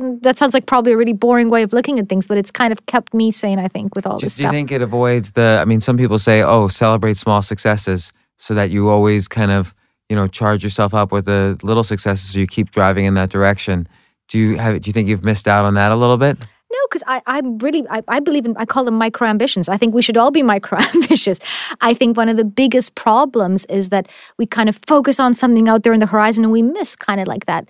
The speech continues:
Speaker 1: that sparkly thing out of the corner, right, of, of your eye where you see something. Um, uh, T-, Tim Minchin actually talks about this. He's a fabulous comedian, very bright. He did a great commencement speech. I remember speaking about this, but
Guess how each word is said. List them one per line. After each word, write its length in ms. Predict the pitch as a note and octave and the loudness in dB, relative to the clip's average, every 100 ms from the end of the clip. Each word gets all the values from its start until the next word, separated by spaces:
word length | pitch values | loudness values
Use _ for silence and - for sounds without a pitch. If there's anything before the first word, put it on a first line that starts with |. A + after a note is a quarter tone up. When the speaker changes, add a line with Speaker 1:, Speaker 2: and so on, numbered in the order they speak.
| - _ | -20 _
Speaker 1:
that 140 | F#3+ | -8
sparkly 480 | - - G#3+ G3+ G#3+ | -8 -2 0 0 -4
thing 280 | G3+ A#3 G#3+ | -4 -2 0
out 80 | G3+ | -2
of 40 | G3+ | -4
the 60 | |
corner, 360 | G3 A3 G#3 F3+ | -4 -4 -4 -2
right, 200 | G3 G#3 | -2 -2
of, 160 | G3+ F#3+ | -4 -4
of 160 | G3+ | -4
your 140 | G3+ G3+ | -2 0
eye 200 | G#3+ G#3 | 0 0
where 120 | G3+ | 0
you 100 | G3+ | -2
see 220 | - A#3+ | -2 -4
something. 540 | A3+ A3 G3+ - F#3+ F#3+ | -4 -2 -4 -4 -4 -2
Um, 200 | G3 G3 - _ _ _ | -4 -4 -10 _ _ _
uh, 420 | D3 B2+ B2+ D#3 A3 | -12 -10 -10 -10 -8
T-, 180 | - A3 | -8 -8
Tim 240 | - C#4 | -2 0
Minchin 320 | C4 C4 - F#3+ | 2 0 0 -4
actually 240 | F3+ G3+ | -2 -4
talks 320 | F#3+ G3+ F3+ | -2 -6 -6
about 200 | F#3 F#3 | -6 -4
this. 160 | F#3 F3+ | -2 -2
He's 160 | G#3 F#3+ | -2 -4
a 100 | F#3 _ | -6 _
fabulous 380 | G#3 G3+ G3 F#3 | -6 -4 -6 -8
comedian, 400 | - G3+ F#3 F#3 | -2 0 0 0
very 200 | F#3+ F#3+ | 0 0
bright. 320 | F#3 G3 F#3+ | 0 -2 0
He 120 | F3+ | -2
did 100 | F#3+ F#3 | -4 -4
a 40 | |
great 260 | F#3 G3 - | -2 -2 -2
commencement 460 | G3+ G3+ - F3+ | -2 -2 -2 -6
speech. 260 | - E3+ - | -6 -8 -6
I 40 | |
remember 200 | F3+ F3 | -6 -4
speaking 400 | F3+ - G3+ G3 | -4 -2 -2 -2
about 280 | F3+ E3 D#3+ | -2 -4 -4
this, 160 | F#3 - | -8 -8
but 180 | - | -10